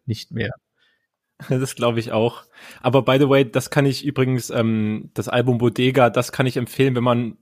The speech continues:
Speaker 2: Bock auf nicht die Depri-Vibes hat, weil auf Bodega, da wird das gute Leben auch mit Corner-Lifestyle, aber vor allem auch mit gutem Wein, mit leckerem Käse und mit bisschen Joints im Mund.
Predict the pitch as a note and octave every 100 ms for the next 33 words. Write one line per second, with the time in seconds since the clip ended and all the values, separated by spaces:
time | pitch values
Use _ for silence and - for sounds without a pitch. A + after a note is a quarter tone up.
0 | - B2 B2+ A#2 A2+ A#2+ C3 - G#2 B2+
1 | - A2+ A#2+ A#2 - C3+ - A#2 A2+ -
2 | A2+ A2 B2 C3 A#2+ A2+ G#2+ A#2 A#2 -
3 | - A#2+ - C#3 A2+ A#2+ C3 B2+ B2 A2+
4 | A#2 A#2+ - A#2 B2 B2 A#2 A#2+ - A2+
5 | A2 A2 - G#2+ A2 G2+ A2 G#2+ A2 G#2+
6 | G2+ - _ _ _ - A#2 B2 A2 A2
7 | A2+ G#2 G#2 G#2+ A2+ G#2+ - G#2+ A#2+ A2+
8 | A#2 - G#2+ G#2 - A2 - - _ -
9 | A2+ A#2 G#2+ G#2+ A#2 A#2 A#2 A2+ A#2 A2+